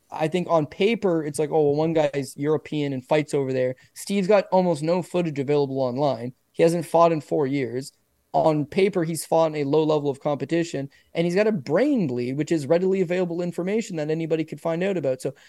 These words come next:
I think that's all enough for someone that's wiki capping it, tapology capping it,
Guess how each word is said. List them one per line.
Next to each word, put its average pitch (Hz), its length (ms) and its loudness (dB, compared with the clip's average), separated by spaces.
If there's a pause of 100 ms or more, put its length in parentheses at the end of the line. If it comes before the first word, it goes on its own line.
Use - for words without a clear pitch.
(160)
I 220 80 0
think 330 180 0
that's 247 240 4
all 247 200 6
enough 190 300 2
for 202 80 -6
someone 190 380 -2
that's 170 160 0
wiki 165 300 -4
capping 214 480 -2
it, 226 160 -4 (280)
tapology 170 540 2
capping 202 360 -2
it, 208 140 -4